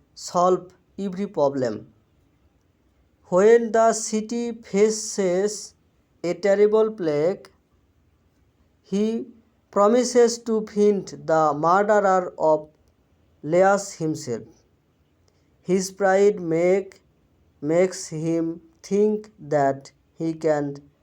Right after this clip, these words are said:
challenges, challenge fate. Even when the blind prophet Tiresias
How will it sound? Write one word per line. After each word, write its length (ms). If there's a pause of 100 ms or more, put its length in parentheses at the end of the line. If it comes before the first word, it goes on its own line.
(320)
challenges, 1000 (220)
challenge 400 (120)
fate. 520 (1300)
Even 480
when 540
the 340 (440)
blind 600
prophet 600
Tiresias 880